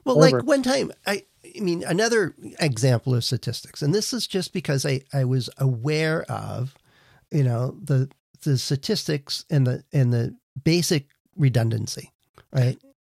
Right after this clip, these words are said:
Speaker 2: Full disclosure, you have a degree in statistics.
Speaker 1: Well, that's just the way I'm wired. I'm sorry.
Speaker 2: Okay,
Speaker 1: It is,
Speaker 2: all right.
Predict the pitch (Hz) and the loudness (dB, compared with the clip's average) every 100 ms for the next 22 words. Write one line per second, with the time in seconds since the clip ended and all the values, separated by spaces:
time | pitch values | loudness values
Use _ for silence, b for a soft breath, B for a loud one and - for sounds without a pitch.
0 | - 214 208 185 - 202 202 180 139 120 | 4 6 6 2 2 6 8 6 4 0
1 | 147 165 165 185 156 143 139 143 151 135 | 2 4 6 4 2 -2 -4 -2 0 0
2 | - 135 - 131 160 147 - 107 - _ | -2 -6 -10 -6 -2 -2 -2 -10 -10 _
3 | B 180 - 233 226 220 208 156 165 131 | B -10 -2 2 2 2 0 0 4 4
4 | 117 104 101 87 87 - - 135 - 156 | 4 2 -2 -6 -8 -4 0 0 -2 -2
5 | 190 - 147 135 196 160 - | 2 4 4 4 2 2 -2